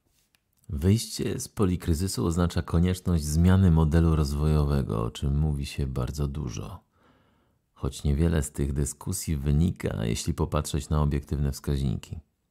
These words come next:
Emisje gazów cieplarnianych rosną, zużycie zasobów materiałowych rośnie, gatunki wymierają, zakwaszenie oceanów rośnie. Najwyraźniej w dotychczasowym modelu uprawiania polityki,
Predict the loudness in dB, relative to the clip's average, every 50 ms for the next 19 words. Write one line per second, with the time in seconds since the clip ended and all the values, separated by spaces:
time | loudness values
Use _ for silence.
0 | _ _ _ _ _ _ _ -2 0 0 0 0 0 -2 -2 0 2 0 2 2
1 | 0 -2 -2 -4 -6 -6 -6 -4 -2 -2 -2 0 0 0 0 0 0 -2 -2 -4
2 | -4 -4 -4 -4 -6 -8 -8 -8 -8 -8 -10 -12 _ -6 -4 -4 -2 -4 -4 -2
3 | -2 -2 -2 -2 -2 -2 -2 -2 -2 -4 -2 -4 -4 -2 -2 -2 -2 0 0 -2
4 | -2 -2 -2 -4 -4 -2 -2 -2 -2 -2 -6 -8 -10 -10 -10 -12 -16 _ _ _
5 | _ _ _ _ _ _ _ _ _ _ 0 0 2 2 4 4 2 2 0 0
6 | 2 4 4 4 4 2 0 0 -2 -4 -6 -8 -10 _ _ _ _ _ _ _
7 | _ _ _ _ _ _ _ -4 -2 -2 -2 0 -2 -4 -2 0 2 2 4 4
8 | 4 2 0 0 -2 0 0 0 0 -2 -2 -4 -4 -4 -6 -8 -10 -12 -12 -12
9 | _ _ _ _ _ _ _ _ _ _ _ _ _ _ _ _ _ _ _ _
10 | _ _ _ _ _ _ _ _ _ 2 4 4 6 4 4 4 4 4 4 4
11 | 2 2 0 0 0 0 0 0 0 0 0 0 0 -2 -2 -2 -2 -2 -2 0
12 | 2 4 4 6 6 6 4 4 4 4 4 4 4 0 -2 -2 -2 0 2 2
13 | 4 4 6 4 4 2 -2 -4 -2 0 2 2 2 2 0 0 -2 -2 -2 -4
14 | -4 -2 -2 0 0 -2 -4